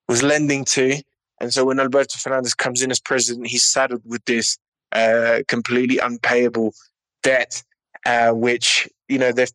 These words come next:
they've tried to renegotiate in various ways. Cristina Kirchner represents, you know,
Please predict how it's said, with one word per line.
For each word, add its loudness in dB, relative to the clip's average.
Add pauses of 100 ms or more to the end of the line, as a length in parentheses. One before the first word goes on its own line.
(100)
they've 0
tried -2
to -4
renegotiate 0
in -4
various 2
ways. 2 (520)
Cristina 0
Kirchner 0
represents, -2 (100)
you -4
know, 0